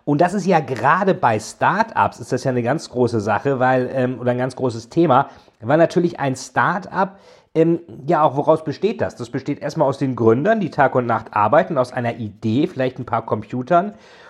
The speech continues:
und ja, was noch? Vielleicht ein paar Räumen, Regos Office, was angemietet ist. Wenn ich jetzt als Investor da investieren möchte, was kaufe ich dann? Ich kaufe ja nicht die Räume, ich kaufe ja nicht die Computer,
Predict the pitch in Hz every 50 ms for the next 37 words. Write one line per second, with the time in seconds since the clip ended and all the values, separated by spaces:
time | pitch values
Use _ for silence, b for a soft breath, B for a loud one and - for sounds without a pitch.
0 | B B - 143 147 156 165 160 165 120 113 113 113 - 127 120 135 180 - -
1 | - - 131 135 143 - 147 135 - - 139 123 123 156 180 175 156 131 123 113
2 | 104 143 160 151 151 131 - - 117 123 - - 139 123 117 131 131 123 - 185
3 | 226 214 170 127 123 117 113 117 107 - 98 101 95 - B B B B B B
4 | B - 135 170 202 202 - 196 202 196 - - 170 175 170 - - 156 143 135
5 | 117 120 147 175 - - - - 226 226 233 226 B B B B B - - 147
6 | 175 - 185 190 185 180 185 185 - - - 147 123 113 104 98 98 - 117 110
7 | 156 170 - - 160 139 123 - 101 92 - 95 92 95 92 - - - 135 135
8 | - 123 107 127 123 - - 110 104 90 87 90 104 123 180 220 233 220 - -
9 | - - 127 120 123 120 110 113 117 117 - - 117 107 - - 104 101 - -
10 | 135 160 - 220 214 202 208